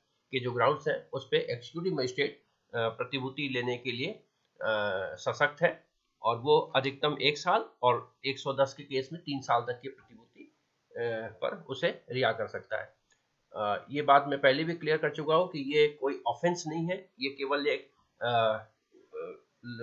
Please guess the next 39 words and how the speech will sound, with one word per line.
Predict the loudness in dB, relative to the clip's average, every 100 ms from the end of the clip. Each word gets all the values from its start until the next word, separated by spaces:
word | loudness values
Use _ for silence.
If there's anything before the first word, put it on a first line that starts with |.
| -4
सीआरपीसी | -4 4 4 4 -2 -8
के | -6
अंतर्गत | -4 -2 -2
लॉ | 0 2
एंड | 2
ऑर्डर | 2 2 2
मेंटेन | 0 0 -2 -2
करने | -2 -2
के | -6 -8
लिए | -10
precautionary | -8 -4 -2 -2 -2 -2
measures | -2 -2 -6 -8
है। | -16 _ _ _ _
लेकिन | -4 0 2
अगर | 2 2
magistrate | 0 0 -4 2
के |
आदेश | 4 4 2
की | -2
उल्लंघन | -2 -2 0 2
होता | 2 4
है | 2 0 _ _ -4
तो | -2
फिर | -2
वो | 0 0 0 _
offense | 2 2 0 2
है | 2
और | 2 2
फिर | 0
judicial | -2 -6 -6 -6
magistrate | -6 -4 -6 -6 _ _ _
उस | -14 -2
पे | 0 0 -8 _ _
सजा | 0 2 4
की | 2
कार्रवाई | 0 0 2 -2
कर | -4 _ -2
सकता | -2 -8 -6
है। | -6 -8